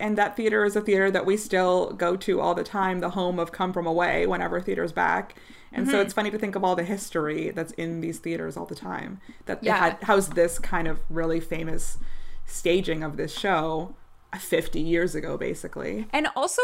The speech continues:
Speaker 2: kind of interesting that none of these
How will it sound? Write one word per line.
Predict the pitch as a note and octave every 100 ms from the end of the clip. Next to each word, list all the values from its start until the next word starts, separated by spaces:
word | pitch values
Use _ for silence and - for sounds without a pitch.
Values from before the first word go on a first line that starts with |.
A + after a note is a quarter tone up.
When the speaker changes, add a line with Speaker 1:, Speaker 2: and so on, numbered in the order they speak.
| A4+
Speaker 2:
kind | - C#4+
of | C4+
interesting | B3+ B3 C#4 - C4+ B3+
that | A3+ -
none | G#3 A3 A3
of | B3 A3
these | A#3+ A3 G#3 F#3+